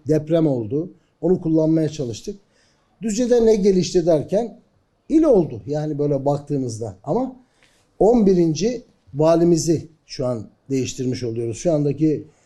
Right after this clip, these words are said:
Cevdet valimiz on birinci vali. Yani yirmi bir senede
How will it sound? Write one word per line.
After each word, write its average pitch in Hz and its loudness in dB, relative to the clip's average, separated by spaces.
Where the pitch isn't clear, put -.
Cevdet 151 0
valimiz 143 -2
on 175 4
birinci 127 0
vali. 104 -8
Yani 151 0
yirmi 165 4
bir 196 4
senede 151 -4